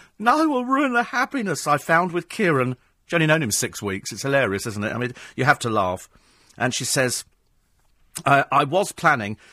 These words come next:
an undercover T V series on sham wedding package holidays." Yeah, but nobody'd be buying that with you presenting it, love, would they? She says, "All I did, the whole, I was so stressed I came home with a cold sore.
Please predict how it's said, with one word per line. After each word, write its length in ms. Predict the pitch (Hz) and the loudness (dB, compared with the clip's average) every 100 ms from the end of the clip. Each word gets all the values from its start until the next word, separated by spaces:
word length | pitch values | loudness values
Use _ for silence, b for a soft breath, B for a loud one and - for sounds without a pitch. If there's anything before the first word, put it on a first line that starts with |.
| B | B
an 100 | 135 | 0
undercover 440 | 175 160 156 135 | 0 0 -2 -2
T 240 | 127 - 147 | -2 -6 -4
V 140 | 120 | -4
series 340 | - 117 110 123 | -2 -2 -2 -2
on 100 | 120 | -4
sham 380 | - 135 135 | 0 0 0
wedding 260 | 131 120 101 | -2 -2 -4
package 360 | 110 95 95 107 | -4 -6 -6 -4
holidays." 520 | 95 90 87 87 - B B B _ | -4 -6 -8 -8 -12 B B B _
Yeah, 140 | 110 | -6
but 100 | - | -2
nobody'd 280 | 127 104 92 | 0 0 -2
be 60 | 92 | -4
buying 280 | 104 101 | -2 0
that 140 | 104 101 | -2 -4
with 100 | 104 | -4
you 80 | 117 | -4
presenting 460 | 95 85 90 92 | -6 -8 -8 -8
it, 100 | 92 | -6
love, 240 | 101 113 131 | -4 -4 -6
would 140 | 139 | -4
they? 180 | 104 101 b b b b _ | -4 -4 b b b b _
She 120 | 127 | -4
says, 220 | - 127 - | 0 0 2
"All 220 | 185 175 | 4 4
I 100 | 151 | 2
did, 240 | 139 123 | 2 -2
the 120 | 110 113 | -2 0
whole, 200 | 160 156 | 0 2
I 80 | 135 | -2
was 120 | - | 0
so 100 | 190 | -2
stressed 340 | - 135 - | 0 -2 -2
I 40 | 120 | -4
came 240 | 143 131 | -2 -2
home 100 | 131 | -2
with 80 | 123 | -4
a 40 | |
cold 360 | - 160 156 123 | -4 -2 0 -2
sore. 380 | - 101 90 | -4 -2 -4